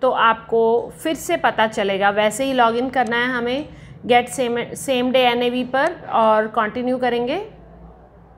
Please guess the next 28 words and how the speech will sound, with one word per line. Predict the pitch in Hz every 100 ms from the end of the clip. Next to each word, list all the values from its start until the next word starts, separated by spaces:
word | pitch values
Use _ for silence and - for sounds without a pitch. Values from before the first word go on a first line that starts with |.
| - - - 180 160 165 165 165 - - - - - - - - _ - - -
पैन | 254 254
नंबर, | 262 262 254
date | 247 233
of | 240
birth | 247 247 247
और | 262
फिर | 240 262
ओटीपी | 247 233 247 226
मंगवाएंगे। | 233 226 220 214 226 247 294 349 302 - - - 269
अब | 294
देखिए | 226 208 - 180
हमें | 208 233 254 254
क्या | 285 240
शो | 233 214
हो | 180
रहा | -
है, | 165 - - _ _ _ -
वर्चुअल | 247 277 269 320 349
अकाउंट | 349 240 240 247 226 269 285 - _ -
एक्टिव, | 247 247 - 156 - _ _ _ _ _ - _ _ _
मीन्स | 247 285 349 381
हमारा | 320 254 240
वर्चुअल | 254 247 311 285
अकाउंट | 277 254 262
एक्टिव | 240 - 262
हो | 247 240
चुका | 269 269 262
है। | 302